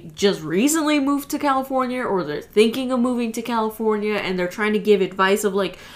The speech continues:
"Oh, what you should know before moving here." And then it's like, why are you taking advice from someone who has not lived in California? And they mo-, always move to, like, like, the most populated areas, so, like, their fucking s-, view of California is hella skewed.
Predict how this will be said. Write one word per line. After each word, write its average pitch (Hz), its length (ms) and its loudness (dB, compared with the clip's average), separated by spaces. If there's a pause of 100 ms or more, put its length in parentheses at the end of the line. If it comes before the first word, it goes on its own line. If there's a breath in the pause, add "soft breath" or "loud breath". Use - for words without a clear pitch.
(160 loud breath)
"Oh, 262 180 4
what 269 200 2
you 254 140 0
should 269 260 0
know 269 220 -2
before 262 360 -2
moving 247 420 -4
here." 233 240 0
And 202 220 2
then 208 120 2
it's 208 220 -2
like, 214 260 -2
why 190 240 6
are 233 80 4
you 226 160 0
taking 208 380 2
advice 170 640 0 (280 soft breath)
from 208 180 4
someone 208 340 4
who 220 160 4
has 214 240 4
not 196 240 10
lived 214 260 10
in 202 140 8
California? 160 840 -2 (300 soft breath)
And 208 120 2
they 214 120 10
mo-, 214 120 4
always 247 360 2
move 269 300 0
to, 262 100 -4
like, 220 260 2 (680)
like, 208 240 4
the 220 80 4
most 220 280 4
populated 226 640 8
areas, 208 400 6
so, 202 120 2
like, 185 240 0
their 196 120 4
fucking 202 440 -2
s-, - 200 -6
view 190 440 4
of 202 80 4
California 190 520 0
is 175 100 -2
hella 190 320 2
skewed. 202 680 -4